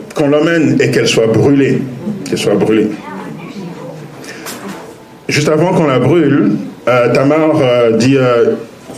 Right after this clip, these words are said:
S'il vous plaît, allez montrer ça à Judas. Allez montrer ce seau, ce cordon et ce bâton. L'homme à qui appartiennent ces trois choses, c'est de lui que je suis enceinte. »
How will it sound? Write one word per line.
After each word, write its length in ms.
S'il 240
vous 200
plaît, 180
allez 180
montrer 340
ça 200
à 80
Judas. 400
Allez 100
montrer 240
ce 140
seau, 380
ce 140
cordon 460
et 100
ce 120
bâton. 460
L'homme 220
à 80
qui 140
appartiennent 540
ces 140
trois 200
choses, 380
c'est 160
de 100
lui 160
que 120
je 120
suis 240
enceinte. » 420